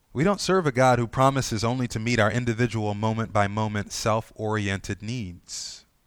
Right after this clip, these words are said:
We serve a God who promises to make desolations of all that which can be used as an instrument of warfare, an instrument of evil, an instrument to affect his people with harm. He desires to be exalted,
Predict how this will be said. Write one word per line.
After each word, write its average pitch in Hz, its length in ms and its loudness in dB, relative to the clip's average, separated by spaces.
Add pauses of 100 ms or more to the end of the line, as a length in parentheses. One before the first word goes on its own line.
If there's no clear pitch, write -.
(720)
We 139 120 -4
serve 190 260 0
a 143 60 0
God 120 220 6
who 107 80 0
promises 123 580 0
to - 100 -10
make 110 220 -2
desolations 117 600 0
of 101 120 -4
all 135 360 2
that 120 200 0
which 113 180 -6
can 113 120 -2
be 107 80 -4
used 107 340 -4
as 98 100 -6
an 101 100 -4
instrument 101 380 -6
of 87 100 -8
warfare, 101 480 -4
an 92 80 -6
instrument 110 340 -6
of 95 100 -6
evil, 110 360 -4 (260)
an 113 120 0
instrument 123 420 -2
to 110 120 -2
affect 117 400 -2
his 110 120 -4
people 107 300 -8
with 92 140 -8
harm. 92 500 -10 (960)
He 170 140 4
desires 180 400 8
to 165 80 -2
be 147 80 6
exalted, 123 760 4